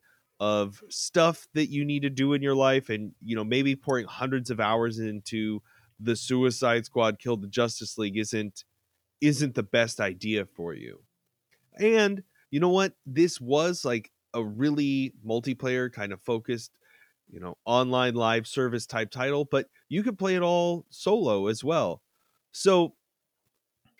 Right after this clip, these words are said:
those <laughs> all stacked up, I mean, they sound like great little things to give the player,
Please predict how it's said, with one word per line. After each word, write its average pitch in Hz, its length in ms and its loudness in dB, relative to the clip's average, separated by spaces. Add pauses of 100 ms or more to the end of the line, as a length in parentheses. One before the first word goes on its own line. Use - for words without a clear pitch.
(580)
those 185 540 2 (440)
<laughs> - 380 -2
all 190 200 6
stacked 185 360 0
up, 196 120 -2
I 175 60 0
mean, 165 200 2
they 165 100 -2
sound 170 380 -2
like 143 220 2
great 147 440 4 (420)
little 147 280 4
things 156 440 4
to 143 100 0
give 151 180 4
the 131 100 2
player, 170 500 4